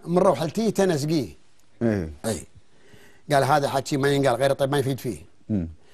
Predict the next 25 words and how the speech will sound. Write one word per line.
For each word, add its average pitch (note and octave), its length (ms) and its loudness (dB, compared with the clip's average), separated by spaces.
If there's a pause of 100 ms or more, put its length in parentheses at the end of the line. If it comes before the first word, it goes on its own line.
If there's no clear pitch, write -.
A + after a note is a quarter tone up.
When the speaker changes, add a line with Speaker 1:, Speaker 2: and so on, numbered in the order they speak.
(340)
Speaker 1:
قالت: D#3 120 0
"خلي G#3 160 4
وليدي G3+ 300 6
ريال F#3+ 440 4 (240)
زعتر C#3+ 580 -4 (160)
زين C#3+ 260 -2
يعافيه." A2+ 500 -4 (640)
Speaker 2:
عجيب. C#3+ 360 4 (280)
Speaker 1:
إذن E3+ 220 2 (320)
الأغنية F3 480 2
هذه F3 220 0 (280)
Speaker 2:
كلها D#3 160 6
Speaker 1:
كاملها D3+ 220 6
Speaker 2:
عن، D#3 240 6
عن - 20 2
Speaker 1:
عن E3 200 2
Speaker 2:
الأدوية E3 120 6
Speaker 1:
أدوية G3 220 8
Speaker 2:
الشعبية. F3 500 6
Speaker 1:
قديمة. G2 120 -4 (120)
Speaker 2:
عن C3 120 4
الأدوية D3+ 340 6
الشعبية. A2 580 0 (840)
Speaker 1:
شلون F#3 220 4
لحنها؟ C3 440 -2